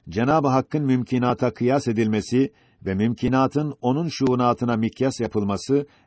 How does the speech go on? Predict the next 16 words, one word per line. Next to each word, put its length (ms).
en 280
büyük 240
cehalet 580
ve 60
hamakattır. 840
Çünkü 320
aralarındaki 680
fark 420
yerden 560
göğe 240
kadardır. 640
Evet, 340
vacibi 580
mümkine 480
kıyas 360
etmekten 680